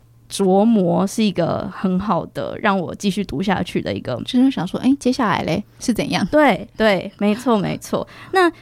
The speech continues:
Speaker 1: 其实我还有更多自己想要回馈关于这本书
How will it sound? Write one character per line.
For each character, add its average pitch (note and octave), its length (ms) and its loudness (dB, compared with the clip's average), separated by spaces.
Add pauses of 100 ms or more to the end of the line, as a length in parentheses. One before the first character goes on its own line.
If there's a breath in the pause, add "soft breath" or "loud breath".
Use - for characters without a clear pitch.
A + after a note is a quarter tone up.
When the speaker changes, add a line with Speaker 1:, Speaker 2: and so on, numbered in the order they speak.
Speaker 1:
其 D4 160 2
实 D#4+ 120 2
我 G#3+ 300 2
还 - 200 0
有 A#3+ 140 2
更 G#3+ 180 0
多 F#3+ 180 2
自 G#3 140 -2
己 E3+ 180 -2
想 - 240 -4
要 - 240 -2
回 C3+ 220 -4
馈 F3+ 300 -4
关 F3+ 200 2
于 E3+ 60 -2
这 F#3 140 -4
本 F3+ 180 -10
书 - 300 -6